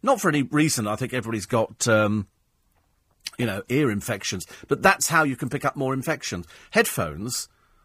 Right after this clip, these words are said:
exactly the same way. I mean, if, if you, if I take these headphones off here and I took the, um,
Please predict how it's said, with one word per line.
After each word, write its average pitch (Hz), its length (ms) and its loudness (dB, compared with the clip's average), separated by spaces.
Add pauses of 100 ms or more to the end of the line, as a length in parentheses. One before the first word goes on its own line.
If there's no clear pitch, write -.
(220)
exactly 165 360 2
the 131 40 -2
same 151 240 4
way. 147 400 2
I 120 60 -2
mean, 135 240 0
if, 160 160 -2
if 147 100 -6
you, 220 160 -4
if 160 100 0
I 190 120 6
take - 300 0
these 143 180 -2
headphones 120 500 -2 (140)
off - 480 -6 (320)
here 104 360 0
and 113 120 -4
I 120 80 -2
took - 340 -8
the, 113 380 0
um, 107 340 -2